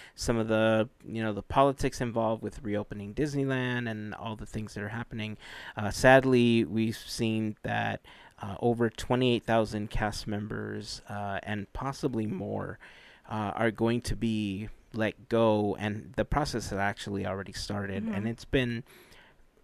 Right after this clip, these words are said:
Speaker 1: absolutely heartbreaking
Speaker 2: Oh, yeah.
Speaker 1: to see this. I mean, I've been watching this unfold,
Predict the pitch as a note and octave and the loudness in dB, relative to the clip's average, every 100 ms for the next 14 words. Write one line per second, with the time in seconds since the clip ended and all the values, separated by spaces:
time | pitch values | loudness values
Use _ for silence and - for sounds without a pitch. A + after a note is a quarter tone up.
0 | _ - C#3+ D#3+ - C3+ A#2 G#2 G2 - | _ 2 4 4 6 6 6 6 2 4
1 | G#2+ - F2 E2 A3 G#3+ F3 E3 E3+ - | 2 4 -2 -2 0 0 2 0 -2 -6
2 | - A#2 F#2+ F2 E2+ G2 - - G2+ G#2 | -4 -2 -4 -4 -8 -10 -10 -8 -6 -6
3 | G#2 G2+ - A2+ G#2+ G#2 A2+ G#2+ G#2+ A2 | -6 -6 -2 2 2 0 -2 0 -2 -2
4 | - C#3 A2 A2 - A2 G#2 - A#2 A2+ | -4 -4 -4 -4 -4 -4 -6 -2 2 2
5 | A2+ A2 | 2 -2